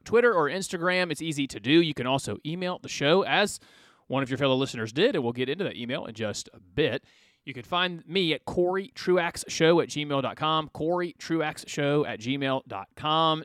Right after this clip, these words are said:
Ten items I wanna get to before we're through the end of the show. Let's go, starting with Bette Midler. One, Mi-, uh, she got into some trouble with the woke leftists out there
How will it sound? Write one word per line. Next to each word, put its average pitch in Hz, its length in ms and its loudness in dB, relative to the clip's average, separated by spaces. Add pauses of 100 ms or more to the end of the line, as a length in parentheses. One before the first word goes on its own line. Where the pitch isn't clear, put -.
Ten 220 380 -2
items 190 340 0
I 170 40 2
wanna 151 160 -2
get 185 160 2
to 196 140 0
before 175 360 0
we're 147 140 -2
through 185 340 2
the 135 180 -6
end 170 160 -2
of 156 40 -2
the 135 60 -4
show. 170 340 4
Let's 147 400 0
go, 226 200 2
starting 214 320 -2
with 170 180 -8
Bette 160 220 -4
Midler. 110 180 -10
One, 254 240 -2 (1120)
Mi-, 240 300 -6
uh, 170 400 -2
she 233 540 -4 (1000)
got 98 160 0
into 208 200 0
some 214 140 -2
trouble 196 440 8 (440)
with 175 260 -6
the 165 380 -6
woke 196 340 4
leftists 214 600 -6
out - 200 -4
there 113 200 -10